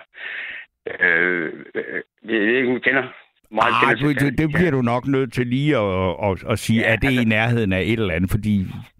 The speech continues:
Speaker 1: Det, det er British Columbia.
Speaker 2: Okay.
Speaker 1: Ja. Så han, han bor i det her Fort Saint James. Øh, og, øh, han er lige gået på jagt.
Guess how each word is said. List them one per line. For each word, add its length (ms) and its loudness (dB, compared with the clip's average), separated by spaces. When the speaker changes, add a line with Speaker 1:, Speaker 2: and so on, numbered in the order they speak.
Speaker 1:
Det, 160 0
det 80 0
er 60 -6
British 260 0
Columbia. 440 0
Speaker 2:
Okay. 400 0
Speaker 1:
Ja. 120 -2
Så 80 0
han, 180 2
han 180 -2
bor 180 0
i 40 0
det 120 0
her 160 0
Fort 200 -4
Saint 260 0
James. 420 -2
Øh, 220 2
og, 440 2
øh, 420 2
han 180 0
er 40 0
lige 180 -2
gået 180 0
på 60 -4
jagt. 380 -2